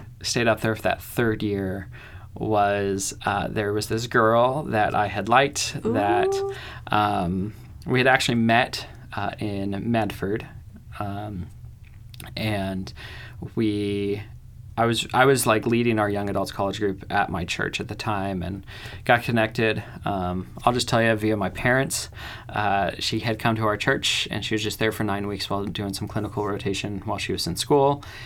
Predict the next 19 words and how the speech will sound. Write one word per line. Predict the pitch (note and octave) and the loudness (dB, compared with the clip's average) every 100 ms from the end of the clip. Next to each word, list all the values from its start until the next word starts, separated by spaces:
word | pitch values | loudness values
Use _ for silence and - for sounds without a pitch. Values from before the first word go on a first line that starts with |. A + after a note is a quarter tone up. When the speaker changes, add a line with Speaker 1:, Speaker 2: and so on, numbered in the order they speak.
| - - - | -14 -14 -12
Speaker 1:
Um, | - F#2 F#2 F#2 F2+ E2+ - - - - | -6 -2 0 0 -2 -4 -8 -18 -14 -12
very | G2+ B2 C#3+ C#3 | -2 4 6 6
awkward | B2+ B2+ B2 | 6 4 -2
first | - B2 - | -2 -2 0
meeting, | A#2 A#2 A#2+ A#2+ - - G2+ | 2 2 0 -4 -12 -12 -8
uh, | G2 G#2+ - - | -8 -6 -8 -8
but | F#2 F#2 F2 - - - - - | -2 0 0 -4 -14 -16 -16 -8
we | - G#2+ G#2 G#2 G#2+ G#2 G#2+ - - - - - - - - - - | -4 -2 0 0 0 2 0 -2 -6 -16 -16 -16 -16 -16 -18 -14 -6
had | A#2+ C#3 | -2 6
talked | F3+ F3 | 6 6
a | - | 2
couple | D3 C3+ | 2 4
more | A#2 A2+ | 4 4
times. | A#2 A2 | 2 0
She | A#2 | -2
came | A#2 A2 | -2 0
to | |
our, | A2 G#2+ - | 2 0 0
our | G#2+ | 0